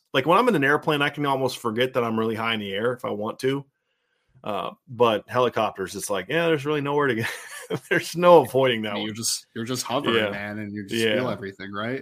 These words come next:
Speaker 2: Like <laughs>
Speaker 1: Yeah, pretty much that's a no for me. Um, but yeah, especially sixty-five mile an hour winds. So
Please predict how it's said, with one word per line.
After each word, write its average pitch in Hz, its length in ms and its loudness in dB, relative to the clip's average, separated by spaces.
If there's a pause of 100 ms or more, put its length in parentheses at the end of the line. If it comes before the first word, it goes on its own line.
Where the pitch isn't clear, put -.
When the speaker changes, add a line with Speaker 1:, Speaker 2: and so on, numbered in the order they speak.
Speaker 2:
Like 104 220 -8
<laughs> - 0 -
Speaker 1:
Yeah, 151 320 6
pretty 151 320 4
much 139 240 2
that's 127 180 2
a 120 60 -4
no 110 180 0
for 107 160 -4
me. 101 340 -2 (140)
Um, 92 600 -6
but - 180 -4
yeah, 113 220 0
especially 147 460 0
sixty-five 127 540 -2
mile 104 140 -4
an 101 60 -8
hour 90 180 -6
winds. 87 380 -10
So 82 260 -10